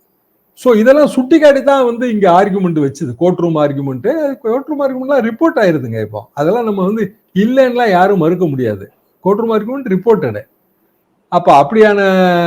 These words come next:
கோர்ட் ரூம் ஆர்குமெண்ட்ல இருந்து வந்த விளைவு தடை என்று வந்தால் அது உச்சநீதிமன்றத்துக்கு இழைக்கப்பட்ட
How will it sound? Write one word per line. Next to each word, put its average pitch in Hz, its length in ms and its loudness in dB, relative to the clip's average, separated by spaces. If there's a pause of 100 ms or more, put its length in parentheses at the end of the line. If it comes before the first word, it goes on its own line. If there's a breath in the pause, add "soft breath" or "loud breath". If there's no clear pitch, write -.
(360)
கோர்ட் 254 260 2
ரூம் 269 180 -2
ஆர்குமெண்ட்ல 202 680 2
இருந்து 196 260 2
வந்த 185 380 0
விளைவு 190 800 2 (560)
தடை 208 540 2 (680)
என்று 196 300 2
வந்தால் 156 420 2
அது 196 540 2
உச்சநீதிமன்றத்துக்கு 214 1120 -2 (460)
இழைக்கப்பட்ட 190 640 -2